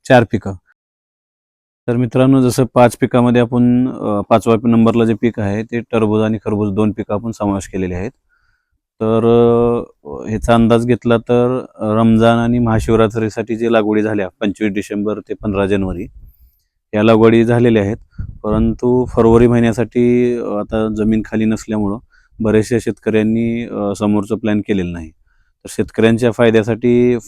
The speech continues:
जे फरवरी महिन्यातलं जे पीक आहे, जे टरबूज खरबूज, जेणेकरून ते एप्रिल महिन्यात हार्वेस्टिंगला येईल. तर, अ, म-, सर्व फ्रुट्सचा अंदाज घेतला तर ह्या वर्षी, अ, द्राक्षेला पण असे रेट झालेले आहे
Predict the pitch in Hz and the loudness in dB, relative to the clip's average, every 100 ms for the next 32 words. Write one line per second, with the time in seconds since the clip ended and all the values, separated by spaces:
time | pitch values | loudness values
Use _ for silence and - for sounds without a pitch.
0 | - 101 107 117 110 107 113 113 110 107 | -12 -8 -6 -2 2 4 4 2 -2 -4
1 | 110 110 - 107 101 95 101 92 107 101 | -6 -6 -6 -6 -6 -6 -8 -4 -2 -2
2 | 98 101 92 101 _ _ _ _ - 101 | -4 -6 -6 -8 _ _ _ _ -4 2
3 | 110 110 113 113 113 113 104 110 110 110 | 2 4 2 2 2 2 2 0 2 2
4 | 104 107 101 92 98 95 90 82 82 _ | 0 0 0 -2 -6 -6 -6 -8 -14 _
5 | _ _ _ _ _ - 104 110 110 110 | _ _ _ _ _ -8 -2 0 2 2
6 | 110 110 - - 113 107 101 101 98 - | 0 -2 -6 -4 0 0 0 -4 -6 -12
7 | - - 113 117 120 - 123 113 - 123 | -14 -2 2 2 2 2 0 2 2 2
8 | 113 113 113 120 117 104 104 - - - | 4 4 4 0 2 0 0 -8 -8 -8
9 | - 107 98 110 113 117 113 - 123 123 | -8 -6 2 4 6 6 2 0 2 4
10 | 123 127 - 104 107 104 101 101 98 - | 2 0 -4 -6 -4 -2 -2 -4 -6 -8
11 | - - 101 107 - - 120 120 120 113 | -12 -8 0 0 0 -2 -2 0 0 0
12 | 117 117 113 113 117 101 | 0 2 2 2 0 0